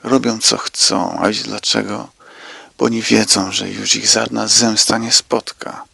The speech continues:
Bo oni po prostu władzy już nie oddadzą. Chociażby mieli fałszować wybory. I będą to robić, zapewniam was. I będą to robić bezkarnie.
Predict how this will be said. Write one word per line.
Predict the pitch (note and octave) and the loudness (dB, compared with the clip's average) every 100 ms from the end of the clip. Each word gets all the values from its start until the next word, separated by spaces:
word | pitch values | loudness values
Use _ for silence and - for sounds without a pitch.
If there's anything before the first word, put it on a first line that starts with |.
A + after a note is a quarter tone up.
| _ _ _ _ - - - - | _ _ _ _ -20 -20 -20 -4
Bo | - | 4
oni | A2+ B2 | 6 6
po | - | 2
prostu | - - - - - | 0 2 0 -2 -4
władzy | F#2+ F#2 F2+ F2 F#2 | 2 4 6 4 -2
już | F#2+ F#2 | -4 -6
nie | F#2 | -6
oddadzą. | F2 - F2 E2+ - - - - _ _ _ _ _ _ _ _ - - - | -6 -2 -2 0 -2 -2 -14 -20 _ _ _ _ _ _ _ _ -20 -20 -2
Chociażby | A#2 - A#2+ A2 G#2 | 2 2 2 0 -4
mieli | G2 F#2+ - | -6 -6 -6
fałszować | - F2 - - G1+ - | -4 0 2 0 -2 -6
wybory. | - - - - - _ _ _ _ _ _ _ _ _ _ _ _ _ - - | -10 -10 -12 -12 -20 _ _ _ _ _ _ _ _ _ _ _ _ _ -20 0
I | C3+ | 2
będą | E3 D3+ D#2+ - | 4 2 0 0
to | - | 0
robić, | D#2 D2 - - | 2 -2 -2 -2
zapewniam | - - - - - | -2 -2 -4 -6 -8
was. | - - - - - _ _ _ _ _ _ _ _ - | -10 -8 -6 -6 -8 _ _ _ _ _ _ _ _ -4
I | |
będą | A2+ A2+ G#2+ | 4 4 2
to | - | 0
robić | F#2+ G2 - | 2 0 -2
bezkarnie. | - - - - - - | 0 0 0 -4 -6 -14